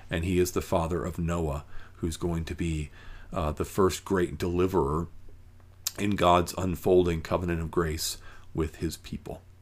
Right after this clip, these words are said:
Let's pray. Father, we thank you that you are the sovereign Lord over the lives of your people. You number our days. That's one of the things we can pick up from this chapter, Lord, is that you number our days. It's not an accident.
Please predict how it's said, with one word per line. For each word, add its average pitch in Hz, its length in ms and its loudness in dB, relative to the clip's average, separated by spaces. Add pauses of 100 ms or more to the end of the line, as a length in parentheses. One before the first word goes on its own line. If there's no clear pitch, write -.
(840)
Let's - 160 -2
pray. - 240 -8 (920)
Father, 143 280 12
we 127 120 12
thank 143 320 12
you 131 100 12
that 110 140 8
you 120 180 12
are 110 80 12
the 101 80 10
sovereign 101 540 8
Lord 90 340 8 (240)
over 110 220 6
the 98 100 2
lives 98 480 2
of 80 180 -2
your 87 220 6
people. 85 420 -2
You 123 200 8
number 139 680 8
our 104 300 10
days. 73 460 0
That's - 180 0
one 117 140 4
of 113 40 6
the 101 120 4
things 98 240 2
we 92 80 2
can 85 160 0
pick 107 200 2
up 87 120 0
from 95 140 0
this 90 140 0
chapter, 90 440 2
Lord, 85 240 4
is 85 100 0
that - 140 -2
you 127 160 6
number 107 420 6
our 90 160 2
days. 73 480 -2 (500)
It's - 200 -2
not 117 160 6
an 110 120 6
accident. 82 540 0